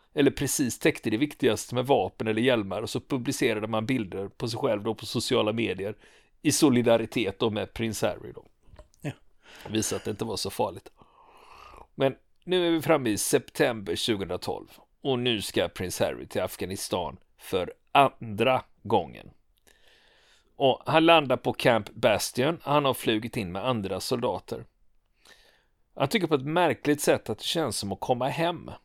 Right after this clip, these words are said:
Speaker 1: Och nu är det fyra år sedan han var där sist. Men nu är det en stor skillnad. Nu är han andre pilot och skytt på en Apache den här gången. Och en s-, skillnad till exempel är att flygpersonalen bor mycket bättre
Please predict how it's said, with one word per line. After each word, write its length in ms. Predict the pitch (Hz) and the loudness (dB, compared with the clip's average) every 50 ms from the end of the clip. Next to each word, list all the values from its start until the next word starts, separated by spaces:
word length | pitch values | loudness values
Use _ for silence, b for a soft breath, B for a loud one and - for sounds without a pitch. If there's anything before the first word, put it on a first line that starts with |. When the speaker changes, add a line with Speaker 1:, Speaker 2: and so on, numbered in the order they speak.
| _ _ | _ _
Speaker 1:
Och 120 | - 143 127 | -4 0 2
nu 120 | 147 170 | 2 4
är 60 | 156 | 2
det 60 | 120 | 2
fyra 460 | - - - - 175 160 131 110 - 127 | 0 -4 0 2 4 4 4 4 2 0
år 200 | 131 113 92 - | 0 -2 -2 -6
sedan 200 | - - 117 127 | -6 -6 -4 -4
han 100 | 139 143 | -2 -2
var 80 | 143 | 0
där 140 | 127 110 101 | 0 0 -2
sist. 420 | - - - - - - - - - _ _ _ _ _ _ _ _ _ _ _ _ _ _ _ _ _ _ _ _ _ _ _ - - - - | -2 -6 -8 -8 -10 -12 -14 -16 -20 _ _ _ _ _ _ _ _ _ _ _ _ _ _ _ _ _ _ _ _ _ _ _ -20 -20 -12 -6
Men 160 | 113 131 139 | -2 2 4
nu 120 | 143 139 | 6 6
är 40 | 131 | 6
det 60 | 123 | 6
en 100 | 117 107 | 4 2
stor 260 | - - - 120 101 | 0 0 2 0 0
skillnad. 460 | - - 120 104 90 85 76 78 b b b b b b b b | 0 0 -2 -4 -4 -6 -10 -14 b b b b b b b b
Nu 160 | - 123 151 | 0 2 2
är 60 | 151 | 4
han 100 | 131 120 - | 2 2 4
andre 340 | - 165 156 123 113 104 104 | 4 4 4 4 0 -2 -2
pilot 400 | - - 113 117 143 147 - - | 0 0 2 2 2 0 -2 -4
och 180 | - 151 - - | -2 -2 -2 -2
skytt 460 | - - 196 180 - _ - - - - _ - | -2 -2 -2 -2 -4 _ -14 -18 -18 -18 _ 0
på 120 | - 120 | 0 0
en 100 | 120 117 | 2 0
Apache 520 | 120 - - 165 143 - - - - - - - - - - | -2 0 0 0 0 0 -2 -4 -4 -4 -6 -10 -16 -14 -8
den 180 | 104 104 101 | -6 -4 -2
här 140 | 104 95 90 | 0 0 0
gången. 320 | 90 98 90 64 65 - - _ _ _ b b b b b b b b b b b b b b - | -2 -4 -6 -8 -12 -18 -20 _ _ _ b b b b b b b b b b b b b b 0
Och 200 | - 135 - - - | 4 4 4 4 4
en 220 | 143 156 170 165 | 4 4 4 4
s-, 160 | 160 - - - | 2 -2 -6 -2
skillnad 400 | - - 180 151 120 117 110 - | 2 4 6 6 6 4 2 0
till 100 | - 117 | 0 -2
exempel 460 | 110 - - 101 101 - - 131 135 | -2 -2 -2 -4 -2 -2 -2 0 2
är 60 | 127 | 0
att 120 | - - - | 0 -2 -4
flygpersonalen 1080 | - - 147 123 107 104 - - - - - 110 104 101 98 98 110 127 - - 127 | -4 -2 -2 -2 -2 -4 -4 -4 -4 -2 -2 -2 -2 -2 0 0 -2 -4 -6 -6 -2
bor 140 | 120 123 113 | 2 2 2
mycket 420 | 113 123 131 - - 98 95 101 | 2 0 -4 -4 -6 -8 -4 0
bättre 580 | - 127 110 - - _ - - 104 120 147 147 | 0 0 0 -2 -6 _ -6 -2 0 0 0 -2